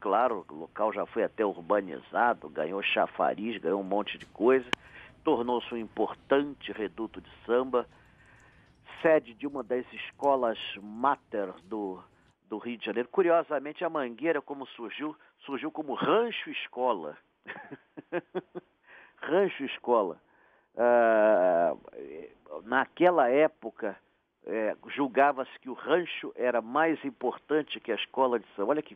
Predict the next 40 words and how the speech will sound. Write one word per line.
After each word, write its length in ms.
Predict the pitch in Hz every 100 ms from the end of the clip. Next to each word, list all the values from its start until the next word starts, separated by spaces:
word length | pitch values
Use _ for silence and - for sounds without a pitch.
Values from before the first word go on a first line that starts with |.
| _
coisa, 400 | 113 95 82 101
né? 160 | 131 131 _ _ _ _
Pois 240 | - 139 101 92
é. 160 | 87 - _ _ _
E 80 | -
a 60 | 269
Mangueira 440 | 214 120 135 156
tem 200 | - 147
uma 140 | 156
carreira, 540 | - 107 95 113 123 160
que, 160 | -
uma, 260 | 156 104 85
uma, 180 | 90 87
uma 180 | 92 104
história 420 | - 90 110 143
que 380 | - 123 69 80 - _ _ _ _ - - 80 -
é 100 | 107
praticamente 720 | - 123 - - 101 113 135
a 40 |
história 280 | 117 - 127
do 140 | 113 104 -
samba 340 | 117 123 104
no 100 | 90
Rio 240 | 85 104 98
de 120 | -
Janeiro. 420 | 82 62 64 55 73 -
Então, 560 | 90 120 131 95 67 - _ _ _ _ -
é, 520 | 87 92 76 - 98 - - -
<laughs> 400 | - - - _ -
contar 400 | 107 90 120 110
a 40 |
história 360 | - 113 113 98
da 120 | 104
Mangueira 480 | 101 92 104 117 95
aqui 160 | -
levaria 600 | 127 127 120 104 113 110
praticamente 1160 | - 101 98 - 92 90 110 113 - 123 113 101
um 180 | 113 107
dia 300 | - 113 104
inteiro. 460 | 104 82 69 67